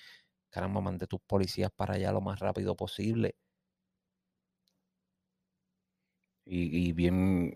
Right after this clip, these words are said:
Speaker 2: bien cabrón, me, me, me, por un lado me, me con-, me conmovió todo esto que pasó, pero, pero más cuando vi al chamaquito,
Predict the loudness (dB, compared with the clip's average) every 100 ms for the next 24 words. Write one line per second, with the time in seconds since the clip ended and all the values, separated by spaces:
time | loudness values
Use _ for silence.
0 | -2 0 2 8 10 10 10 8 6 4
1 | 4 2 2 2 2 0 0 -2 -8 -18
2 | -20 _ _ _ _ _ _ _ _ _
3 | _ _ _ _ _ _ 8 10 12 12
4 | 12 8 4 4 4 4 2 4 4 6
5 | 6 8 6 8 10 10 10 10 10 8
6 | 8 8 10 10 10 8 8 4 2 4
7 | 4 4 2 4 4 6 6 4 2 0
8 | 2 0 2 0